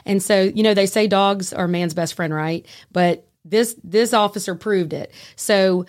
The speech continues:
he ran outside in the middle of a tornado to get his dog out of his car. His name is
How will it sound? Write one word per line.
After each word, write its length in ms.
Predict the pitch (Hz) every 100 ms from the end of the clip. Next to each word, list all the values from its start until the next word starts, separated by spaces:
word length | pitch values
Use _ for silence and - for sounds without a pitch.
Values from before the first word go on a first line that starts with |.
| _
he 180 | - 220
ran 360 | 185 185 202
outside 600 | 262 302 - 208 180 180 185
in 100 | 202
the 80 | 185
middle 240 | 170 180
of 80 | 202
a 40 | 233
tornado 600 | 247 254 226 175 170 170
to 120 | 190
get 160 | 170 170
his 120 | 175
dog 300 | 175 170 180
out 160 | 160
of 60 | 165
his 160 | 170 -
car. 340 | - 160 151
His 180 | 160 160
name 160 | 185
is 100 | 165